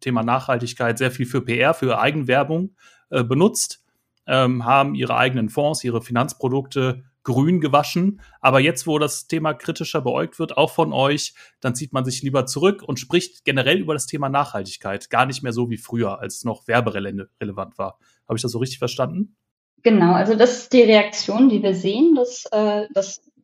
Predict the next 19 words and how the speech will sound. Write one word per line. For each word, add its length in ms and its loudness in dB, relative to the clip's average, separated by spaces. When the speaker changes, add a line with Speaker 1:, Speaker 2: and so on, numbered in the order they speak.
Speaker 2:
wir 140 -8
da 100 6
einen 180 0
gewissen 320 -2
Rückzug 480 -4
leider 320 6
sehen. 340 2
Ähm, 480 4
das 160 -4
grundsätzliche 640 2
Problem 340 4
des 200 -4
Greenwashings 800 2
in 180 0
dem 320 8
Fall 320 4
ist 340 -2
natürlich, 520 -8
also 380 -8